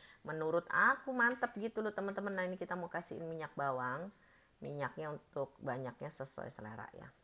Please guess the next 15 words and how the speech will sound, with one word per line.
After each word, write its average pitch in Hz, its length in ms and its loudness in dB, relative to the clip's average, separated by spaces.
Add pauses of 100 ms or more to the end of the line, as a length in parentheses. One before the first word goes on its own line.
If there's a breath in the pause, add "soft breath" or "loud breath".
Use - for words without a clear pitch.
Mau 123 80 -10
berapa 120 320 -8
banyak 113 240 -8 (160)
tuh. - 80 -8 (1200 soft breath)
Tuh, - 80 -20
kita - 240 -20
taburin 117 560 -8
biar 135 320 -2
dia 139 240 0 (160)
harum. 156 640 8 (160)
Hmm. 196 160 -4 (1300)
Menurut 127 400 -10
aku 185 400 -10
harum 165 320 -2 (320)
ya, 147 80 -6